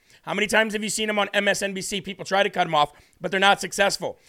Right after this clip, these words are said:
He's already asked the ladies of The View to go on there. He wants to go on the ladies of The View, and he wants to sit there right in between them, and he wants to lay 'em all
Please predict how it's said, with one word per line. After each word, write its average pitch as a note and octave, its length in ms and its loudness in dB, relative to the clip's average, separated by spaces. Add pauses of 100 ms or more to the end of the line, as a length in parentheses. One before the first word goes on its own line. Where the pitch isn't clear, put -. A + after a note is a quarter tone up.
(140)
He's G3 200 -4
already A3 380 4
asked G#3 400 4
the F#3 100 -2
ladies G3+ 300 0
of F#3+ 60 -8
The F#3 80 -4
View G3 340 0 (240)
to F#3+ 80 -6
go G3 220 4
on G#3+ 180 4
there. C#3 140 -2
He F3+ 100 -6
wants G3+ 260 -2
to G#3 60 -8
go G3 320 6 (220)
on F3 180 2
the G#3 80 0
ladies G#3+ 240 2
of G3+ 80 -6
The A3 60 0
View, F#3+ 320 2 (180)
and F3 140 -6
he - 20 0
wants F#3+ 240 -2
to F#3 80 -10
sit G#3 240 -4
there G#3+ 160 0
right G3 180 4
in A3 60 -4
between G3+ 320 -4
them, F#3+ 140 -4 (180)
and F#3 140 -4
he F#3+ 40 0
wants F#3+ 260 -2
to F#3+ 100 -6
lay G3 320 0
'em G3 160 -2 (220)
all F#3 480 6